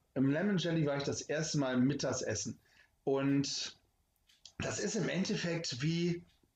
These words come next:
ja, wie, wie so ein Burgerladen. Im Endeffekt sieht es aus zumindest. Also,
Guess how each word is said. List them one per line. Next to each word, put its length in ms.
ja, 320
wie, 220
wie 60
so 100
ein 120
Burgerladen. 560
Im 40
Endeffekt 400
sieht 140
es 120
aus 480
zumindest. 520
Also, 300